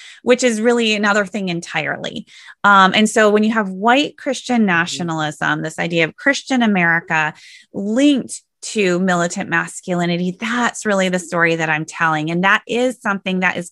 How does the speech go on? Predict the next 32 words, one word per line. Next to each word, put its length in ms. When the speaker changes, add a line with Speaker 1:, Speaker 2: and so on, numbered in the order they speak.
Speaker 1:
quite 380
distinctively 880
white 280
evangelical. 760
And 100
you'll 120
see 220
a 40
parallel 920
kind 200
of, 300
uh, 380
version 540
in 480
conservative 680
white 300
Catholicism 1120
as 260
well. 400
Speaker 2:
So 160
Speaker 1:
Um, 260
and, 160
Speaker 2:
good. 40
Speaker 1:
and 140
so, 280
so, 260
you 160
know, 140
categories 560
are 80
important 420
here. 340